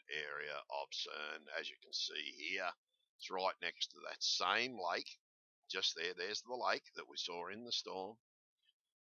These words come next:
And, um, yeah, it's sort of quite scary that this thing is actually creating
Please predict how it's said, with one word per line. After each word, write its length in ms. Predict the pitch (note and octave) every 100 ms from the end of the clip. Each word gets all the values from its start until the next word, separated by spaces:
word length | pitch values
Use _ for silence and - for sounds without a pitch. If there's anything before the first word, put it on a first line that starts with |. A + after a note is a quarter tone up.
| -
And, 680 | F2 F2 F2 F2 E2 E2+ E2+
um, 340 | E2+ E2+ E2 - _
yeah, 180 | C#3 A2 D#2 D2+
it's 160 | F2 -
sort 140 | E2+
of 120 | E2 D#2+ D#2 _ -
quite 260 | E3+ D#3+ -
scary 480 | - A2 G2+ D2 D2+
that 160 | E2+ - -
this 240 | G2+ -
thing 180 | G#2 F#2+
is 180 | E2+ E2+
actually 440 | F2 - E2+ D#2+ -
creating 680 | - E2 D#2 D#2+ E2+ E2+ D#2